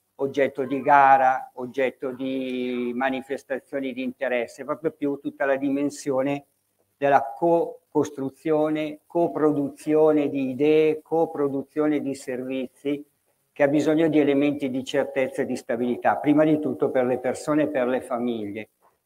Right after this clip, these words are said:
ma anche per innestare quei processi di cambiamento che se non avvengono contestualmente, come ci ricordava prima anche il collega dell'ufficio di piano della Val Cavallina, che è la mia terra d'origine,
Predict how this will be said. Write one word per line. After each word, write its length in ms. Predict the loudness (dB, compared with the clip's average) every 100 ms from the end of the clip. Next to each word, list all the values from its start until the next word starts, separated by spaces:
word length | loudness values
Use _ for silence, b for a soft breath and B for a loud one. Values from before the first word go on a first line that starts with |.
| _ 0
ma 240 | 4 6
anche 240 | 4 2
per 100 | 2
innestare 560 | 2 2 0 0 0 0
quei 160 | -2 -4
processi 600 | -4 -2 0 0 -2 -8
di 100 | -4
cambiamento 960 | -2 0 0 0 0 -2 -6 -6 -6 -4
che 140 | -8
se 160 | -8 -6
non 160 | -2
avvengono 600 | 0 0 0 2 0 0
contestualmente, 1160 | -2 -8 -4 -6 -4 -4 -2 -2 -4 -6 -12 -16
come 220 | -12 -12
ci 160 | -10 -8
ricordava 600 | -8 -6 -2 2 2 0
prima 340 | -2 0 2
anche 460 | 2 2 0 -4 -4 _ _ _ _ _ _
il 160 | -12 -6
collega 400 | -2 0 2 2
dell'ufficio 420 | 2 -4 -10 -10
di 100 | -8
piano 260 | -4 -2 0
della 200 | 0 0
Val 180 | -2 -2
Cavallina, 600 | -4 -2 -2 -4 -6 -10
che 100 | -8
è 40 |
la 80 | -6
mia 180 | -6 -8
terra 300 | -8 -6 -4
d'origine, 680 | -4 -6 -8 -10 -16 -18